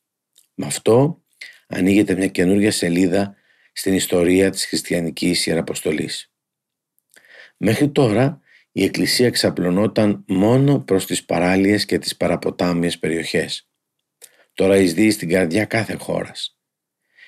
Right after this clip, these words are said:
Για την ώρα, αρχηγός της ιεραποστολής ήταν ο Βαρνάβας.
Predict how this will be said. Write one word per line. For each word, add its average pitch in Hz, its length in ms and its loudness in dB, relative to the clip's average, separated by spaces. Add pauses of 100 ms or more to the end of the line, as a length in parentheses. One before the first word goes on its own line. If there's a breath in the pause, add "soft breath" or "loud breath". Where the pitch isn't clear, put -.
Για 92 200 0
την 101 220 2
ώρα, 107 460 2 (460 soft breath)
αρχηγός 104 540 0
της - 180 -2
ιεραποστολής 92 680 0
ήταν 113 300 0
ο 117 80 2
Βαρνάβας. 101 720 -2